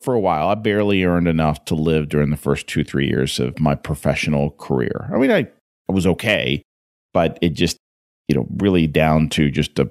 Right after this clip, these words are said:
a few dollars. I mean, I, I had zero margin for error. And it took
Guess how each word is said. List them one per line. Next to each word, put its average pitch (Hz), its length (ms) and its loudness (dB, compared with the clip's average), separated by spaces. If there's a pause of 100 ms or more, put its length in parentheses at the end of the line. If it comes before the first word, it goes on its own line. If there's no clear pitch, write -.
(120)
a - 60 -8
few 82 260 -2
dollars. 73 560 0
I 76 60 0
mean, 78 180 0
I, 78 180 0
I 82 120 0
had 78 320 -2
zero 80 580 2
margin 73 480 0
for 80 240 -2
error. 71 320 0 (640)
And 104 440 2
it 110 220 -2
took 254 300 -2